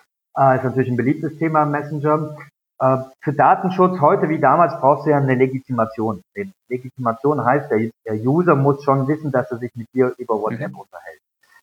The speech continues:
Speaker 1: Jetzt gibt's ein paar Leute, die sagen, ähm, in dem Moment, wo der auf den, auf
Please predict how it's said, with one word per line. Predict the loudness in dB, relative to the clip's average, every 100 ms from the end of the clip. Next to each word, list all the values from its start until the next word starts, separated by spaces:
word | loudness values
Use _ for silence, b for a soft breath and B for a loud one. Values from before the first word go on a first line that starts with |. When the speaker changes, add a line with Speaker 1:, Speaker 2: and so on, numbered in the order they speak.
| _
Speaker 1:
Jetzt | -8 -4
gibt's | -6 _
ein | _
paar | 2 6
Leute, | 6 4 2
die | 2
sagen, | 4 4 2 -2 0
ähm, | 2 4 4 4 2 -2 -8
in | -8
dem | -4
Moment, | -2 -2 0 0
wo |
der | 2 0
auf | -2
den, | -10 -12 -14
auf | -20